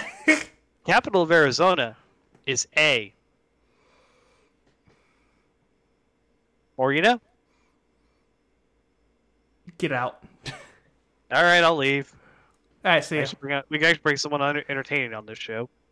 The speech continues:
Speaker 1: All right. Um, so, I guess I'm solo dolo on this. So, let's talk about, um,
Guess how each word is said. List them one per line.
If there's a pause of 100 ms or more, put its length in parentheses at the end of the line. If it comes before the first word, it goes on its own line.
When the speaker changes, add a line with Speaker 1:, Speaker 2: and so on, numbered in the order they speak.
Speaker 1:
All
right. (180)
Um, (1900)
so,
I
guess
I'm
solo
dolo
on
this.
So,
let's
talk
about,
um,